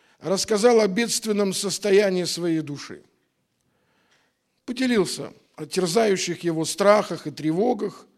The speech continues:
Тот выслушал его и ответил ему, что всё, что ты переживаешь, твои страхи, беспокойство, тревожность,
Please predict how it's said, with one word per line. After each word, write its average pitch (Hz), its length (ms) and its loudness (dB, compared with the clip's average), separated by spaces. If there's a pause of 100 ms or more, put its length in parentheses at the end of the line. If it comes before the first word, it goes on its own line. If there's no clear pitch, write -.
(640)
Тот - 180 -2
выслушал 226 580 2
его 180 460 4
и 170 60 4
ответил 190 640 0
ему, 165 420 -2
что - 380 -6
всё, 262 260 0
что 247 180 -4
ты 226 140 -6
переживаешь, 175 960 -4 (540)
твои 208 300 6
страхи, 214 680 4
беспокойство, 165 960 0
тревожность, 170 880 -2